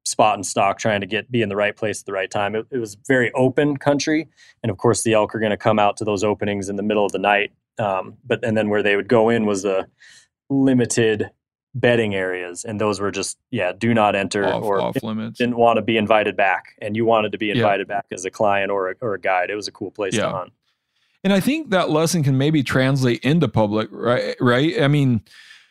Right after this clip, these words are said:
Speaker 1: Mm-hmm.
Speaker 2: we do, we talk about hunting bedding areas and we talk about, like, midday magic, you know, that you can get into, but there is something to be taken away. Like, if you want those elk to continue their patterns and do what they did the day before and where you found 'em,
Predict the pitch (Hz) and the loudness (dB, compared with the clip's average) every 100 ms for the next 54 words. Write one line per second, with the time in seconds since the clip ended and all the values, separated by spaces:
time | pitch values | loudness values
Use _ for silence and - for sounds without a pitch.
0 | - 110 101 127 131 160 190 160 175 196 | -8 -6 -2 -2 2 2 4 4 4 2
1 | 175 160 - 135 143 143 143 151 143 147 | 2 2 2 2 2 2 2 4 2 2
2 | 139 139 143 143 139 139 135 135 123 117 | 2 2 2 2 2 2 2 2 2 2
3 | 127 127 123 123 123 127 117 110 120 123 | 2 2 2 2 2 2 0 2 2 2
4 | 120 120 117 113 117 120 113 113 117 123 | 4 4 4 2 -2 0 2 2 2 0
5 | - 113 113 117 117 117 113 113 113 113 | 0 0 2 0 -2 -2 -2 0 2 2
6 | 127 123 147 135 117 143 131 - _ _ | 0 2 2 2 2 2 2 -2 _ _
7 | - 135 135 170 156 147 131 123 120 131 | -2 2 4 4 2 0 2 2 2 2
8 | 123 117 117 131 120 110 107 147 175 156 | 2 2 2 2 2 0 2 2 2 2
9 | 143 127 135 131 - - 113 131 127 120 | 2 2 2 0 0 0 0 2 2 2
10 | 113 123 117 113 113 113 110 117 107 120 | 2 2 2 2 2 0 0 0 4 4
11 | 123 110 113 107 117 110 110 117 107 98 | 4 4 2 2 2 2 0 0 0 0
12 | 147 143 127 113 110 110 - 120 120 117 | 2 4 4 2 2 0 0 0 2 0
13 | 117 113 | 0 -2